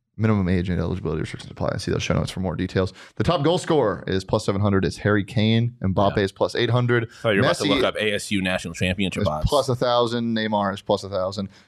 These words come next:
Speaker 1: I'm trying to see if I can find a sleeper here. Ooh, Lewandowski? Plus twenty-eight hundred?
Speaker 2: No, they won't make it out of the group stages.
Speaker 1: Damn.
Speaker 2: Yeah, that's, that's the problem. You gotta think about a team that's gonna make it. Wow. I don't, um, Karim Benzema, Benzema or Kylian Mbappe,
Speaker 1: How about
Speaker 2: French
Speaker 1: this?
Speaker 2: guy?
Speaker 1: Here's my,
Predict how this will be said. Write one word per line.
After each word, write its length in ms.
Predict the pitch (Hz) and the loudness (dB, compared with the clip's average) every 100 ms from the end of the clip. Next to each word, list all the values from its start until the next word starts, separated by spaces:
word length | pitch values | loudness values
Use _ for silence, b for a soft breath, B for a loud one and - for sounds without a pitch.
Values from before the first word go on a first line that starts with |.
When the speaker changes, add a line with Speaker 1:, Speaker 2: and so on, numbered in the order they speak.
| b | b
Speaker 1:
I'm 80 | 127 | -2
trying 160 | 208 | 0
to 60 | 254 | 0
see 140 | 240 175 | -2 0
if 40 | |
I 60 | 156 | 0
can 140 | 135 | 0
find 120 | 139 | -2
a 40 | 110 | -2
sleeper 360 | - 123 113 | -2 -2 0
here. 180 | 101 95 | -2 -2
Ooh, 540 | 127 170 147 98 - - _ _ _ - | -2 0 0 0 -2 -8 _ _ _ -4
Lewandowski? 760 | 98 104 80 90 127 - 320 359 - _ - | 0 0 2 0 -2 0 0 0 -6 _ -12
Plus 200 | 95 - | -10 -8
twenty-eight 400 | 110 107 101 113 | -8 -6 -4 -4
hundred? 160 | 147 87 | -4 2
Speaker 2:
No, 180 | 87 90 | 4 4
they 80 | 101 | 4
won't 160 | 101 | 4
make 140 | 92 87 | 4 2
it 60 | |
out 40 | 85 | 0
of 60 | |
the 60 | 80 | -2
group 180 | 80 76 | -4 -4
stages. 540 | 80 78 82 - - | -2 0 0 -2 -8
Speaker 1:
Damn. 300 | - - 73 50 - | -2 0 0 0 -4
Speaker 2:
Yeah, 220 | 71 71 | -4 -4
that's, 180 | 80 85 | -4 -4
that's 240 | 95 104 - | 0 0 0
the 60 | |
problem. 240 | 101 95 90 | -2 0 0
You 60 | |
gotta 100 | 101 | 0
think 120 | 101 104 | 2 2
about 120 | 90 | 0
a 40 | |
team 180 | 80 98 | -2 -4
that's 100 | 85 | -2
gonna 140 | 87 80 | -4 -2
make 220 | 85 87 | -2 -4
it. 120 | 78 - | -6 -8
Wow. 260 | 92 82 80 | -2 -2 0
I 140 | 92 131 | 0 2
don't, 160 | 160 117 | 2 2
um, 480 | 113 104 98 98 - b b b | 4 2 0 -4 -8 b b b
Karim 260 | 117 117 | 2 4
Benzema, 380 | 101 104 113 123 - - _ - | 4 4 2 -2 -4 -20 _ 0
Benzema 480 | 98 107 123 135 - - | 2 4 2 0 -4 -4
or 520 | 92 90 80 80 98 - | 0 2 0 -2 -8 -6
Kylian 240 | 107 95 87 | 0 2 2
Mbappe, 180 | - | 2
Speaker 1:
How 100 | 120 | 4
about 180 | 131 117 | 2 2
Speaker 2:
French 240 | 107 95 - | 2 0 0
Speaker 1:
this? 40 | |
Speaker 2:
guy? 180 | 113 123 | 0 0
Speaker 1:
Here's 220 | 120 135 117 | 2 2 2
my, 160 | 104 | 0